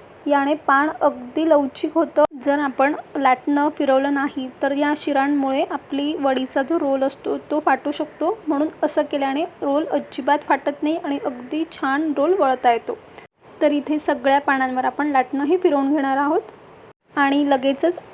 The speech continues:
अळूवडीला लावण्यासाठी बेसन पिठाचं मिश्रण हे तयार करून घेऊयात. तर त्यासाठी मी इथे एक वाटी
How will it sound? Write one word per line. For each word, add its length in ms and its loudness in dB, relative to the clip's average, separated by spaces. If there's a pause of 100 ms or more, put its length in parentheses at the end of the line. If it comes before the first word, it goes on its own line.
(140)
अळूवडीला 560 6
लावण्यासाठी 540 2
बेसन 360 -2
पिठाचं 380 -4
मिश्रण 320 0
हे 120 4 (100)
तयार 200 8
करून 320 0
घेऊयात. 320 0 (480)
तर 100 2
त्यासाठी 600 2
मी 200 -2
इथे 320 -2 (540)
एक 200 -2
वाटी 360 -2